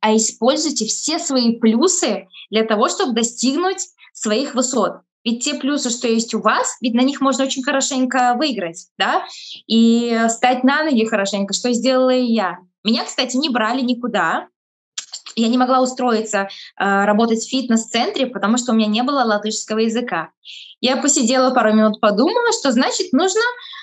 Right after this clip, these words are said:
э, микроуз открывать. Открыла сама вот два фитнес-кружка, преподавала свадебные танцы, преподавала иврит. А, потом я была сценаристом, реж-, режиссёром, э, в садике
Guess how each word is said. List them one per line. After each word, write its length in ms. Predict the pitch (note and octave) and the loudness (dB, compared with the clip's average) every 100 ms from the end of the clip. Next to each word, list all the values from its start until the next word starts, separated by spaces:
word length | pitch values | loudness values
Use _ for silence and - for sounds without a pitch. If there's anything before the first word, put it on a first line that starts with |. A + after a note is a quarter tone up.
| - A3 | -8 -2
э, 360 | A#3 A3+ A#3 A#3 | 0 2 0 0
микроуз 720 | E4+ A4 G#4+ D#4+ C4 C#4 C4+ C#4 | -2 0 2 2 0 0 0 0
открывать. 540 | A#3 - A#3+ A3+ B3+ - _ _ B3 | -2 0 0 0 -4 -10 _ _ -4
Открыла 460 | A#3+ - D#4+ D4 | -4 -2 0 0
сама 360 | C#4+ A3+ A3+ A3 | 0 2 2 2
вот 200 | G3 G3 | -2 -2
два 260 | A3 A#3 | 0 0
фитнес-кружка, 1080 | A#3+ A#3 A3+ G3+ - F#3+ F#3+ - D#4 D#4+ D#4+ _ | 0 -4 -4 -4 -4 -4 -4 -2 -2 0 -4 _
преподавала 560 | A#3 B3 A#3 A#3+ B3+ A#3+ | -6 -2 0 2 4 2
свадебные 640 | A#3+ A3+ G3+ F#3 F#3+ F#3+ | 0 -2 -2 -4 -4 -2
танцы, 640 | D4+ D4+ D#4 D4 - C4+ C4 - - _ | 0 0 0 -2 -2 -2 -4 -16 -20 _
преподавала 640 | B3+ B3+ B3 A#3+ A3 F#3+ | 0 2 2 2 2 2
иврит. 640 | F3+ D4+ C4 A3+ A3+ F4+ - _ _ - - - G3+ | 0 0 2 2 2 -2 -8 _ _ -16 -14 -8 0
А, 280 | G#3+ G#3 | 2 2
потом 320 | G#3 A#3+ D4 C4 | 0 0 2 2
я 140 | B3 | 2
была 280 | A3+ B3+ B3 | 2 2 0
сценаристом, 680 | A#3+ B3 A#3+ B3 C4 B3+ A3+ | -2 -4 -2 -2 -4 -2 0
реж-, 200 | A3+ A3+ | 0 -2
режиссёром, 920 | A#3 A#3+ A#3 - C4+ B3 G#3+ G3 F#3 | -2 -2 -2 -2 0 0 2 -2 -2
э, 280 | G3 G3 G3 | -2 0 0
в 20 | |
садике 680 | F#3+ C4 B3+ D4 G#3 B3 C4+ | -2 -2 -2 -4 -6 -6 -6